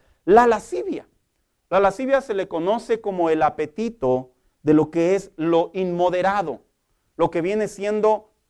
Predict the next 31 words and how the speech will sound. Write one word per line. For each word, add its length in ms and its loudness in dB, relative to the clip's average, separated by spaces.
querer 380 -6
más, 800 -6
hacer 400 2
más. 840 -2
Mire, 240 0
hay 140 -2
personas 580 -6
en 140 -8
la 60 -6
actualidad 680 0
que 140 -2
le 240 2
entran 300 -4
mucho 340 -4
a 60 0
la 100 0
exploración, 1000 -2
inclusive 500 -4
dentro 380 -2
del 100 -2
lenguaje 600 0
cristiano, 760 -6
que 140 -8
no 240 2
es 280 0
cristiano, 640 -4
pero 140 2
se 160 0
hacen 280 -2
llamar 300 -4
cristianos, 680 -20